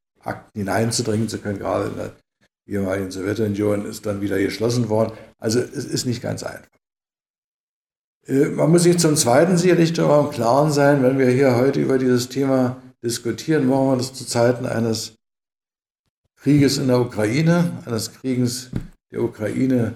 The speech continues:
gegen Russland oder Russland gegen die Ukraine, an deren Seite die ganze freie westliche Welt mit der U S A an der Spitze steht. Also wir machen das zu Kriegszeiten.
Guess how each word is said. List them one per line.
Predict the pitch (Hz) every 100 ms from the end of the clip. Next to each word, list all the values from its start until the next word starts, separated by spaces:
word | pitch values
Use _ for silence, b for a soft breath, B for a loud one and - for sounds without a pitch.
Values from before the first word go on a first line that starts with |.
| - _ _ -
gegen | 120 143 127
Russland | 131 127 113 101
oder | 92
Russland | 98 110 110 104
gegen | 117 120
die | 120
Ukraine, | - 110 - 113 143 160 160 - - - _ _ _ - _ _ _ _ -
an | 110
deren | 110 113 107
Seite | 107 113 120 120 110 101 - _ _ _ _
die | -
ganze | 107 113 120 123 110 -
freie | - - 113 107
westliche | 107 107 104 95 101
Welt | 131 151 151 - -
mit | -
der | 131
U | 117
S | 101
A | - 117 120
an | 110
der | 101
Spitze | - 127 - 110
steht. | - 110 135 - - - _ _ _ _ _ _ _ -
Also | 107
wir | 113 120 - 101
machen | 110 117
das | 110 -
zu | -
Kriegszeiten. | - 117 - - -